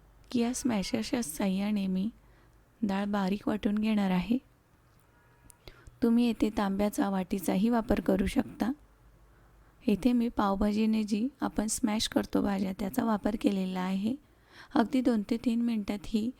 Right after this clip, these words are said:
डाळ पूर्ण बारीक होते. या पद्धतीने एकसमान अशी आपली डाळ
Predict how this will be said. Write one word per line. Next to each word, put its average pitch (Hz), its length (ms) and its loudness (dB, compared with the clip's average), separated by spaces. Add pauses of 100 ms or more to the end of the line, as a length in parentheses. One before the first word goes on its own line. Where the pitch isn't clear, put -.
(320)
डाळ 202 260 2
पूर्ण 202 400 0
बारीक 196 380 -2
होते. 214 360 -2 (3250)
या 226 140 2
पद्धतीने 208 720 -2 (840)
एकसमान 220 540 2
अशी 214 320 -2
आपली 196 280 0
डाळ 185 180 0